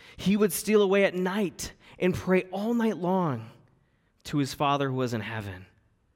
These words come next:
Jesus prayed all the time. He prayed for the faith of others.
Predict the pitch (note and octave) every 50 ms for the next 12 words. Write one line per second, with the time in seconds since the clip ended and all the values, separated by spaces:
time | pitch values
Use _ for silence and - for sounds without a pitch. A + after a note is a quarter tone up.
0 | _ _ _ _ _ _ _ _ - - C#3+ D3 C#3 D3+ C#3+ - - - - D3
1 | C3+ B2+ A#2+ A2 - - C3 C3+ C3+ C#3 C#3 C#3 C3+ C3+ - - - _ _ _
2 | _ - B2 A#2 - - C3+ B2+ B2+ B2 A#2 G#2+ G#2 G2+ G#2+ - - _ _ _
3 | _ _ - - - - - - - - G3+ G3+ - - - A3 G#3 F#3+ - -
4 | - F3 D#3+ - - - G3+ F#3+ G#3+ - F#3+ D3+ B2 - D3+ E3 D#3 D3+ C#3 C3+
5 | -